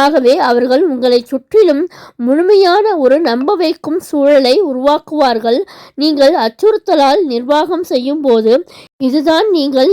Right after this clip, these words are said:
எதிர்கொள்ள வேண்டிய பின்விளைவு. இதற்கிடையில் கிருஷ்ணன் கோகுல சமூகத்தில் வளர்க்கப்பட்டான். ஒரு தலைவனின் மகனாக இருந்தாலும் அவன் ஒரு சாதாரண மாடு மேய்க்கும் சமூகத்தில்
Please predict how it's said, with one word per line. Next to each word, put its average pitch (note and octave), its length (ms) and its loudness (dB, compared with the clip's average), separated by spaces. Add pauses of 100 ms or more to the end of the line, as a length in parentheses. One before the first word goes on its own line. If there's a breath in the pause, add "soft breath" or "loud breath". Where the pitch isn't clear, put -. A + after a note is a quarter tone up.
எதிர்கொள்ள E4+ 380 -2 (140)
வேண்டிய C4+ 300 -2 (160)
பின்விளைவு. C4+ 640 0 (480 loud breath)
இதற்கிடையில் D4 680 -2 (100)
கிருஷ்ணன் D#4 460 -4 (160)
கோகுல C#4 340 2 (140)
சமூகத்தில் D#4 720 -2
வளர்க்கப்பட்டான். B3+ 840 -4 (440 loud breath)
ஒரு B3+ 120 4 (120)
தலைவனின் G#4 600 2
மகனாக E4 580 -2
இருந்தாலும் C#4 540 0 (420 loud breath)
அவன் G4 260 2
ஒரு C#4+ 120 0 (100)
சாதாரண D4+ 520 0 (160)
மாடு C4+ 320 -2
மேய்க்கும் D#4 460 -6
சமூகத்தில் C#4+ 600 -2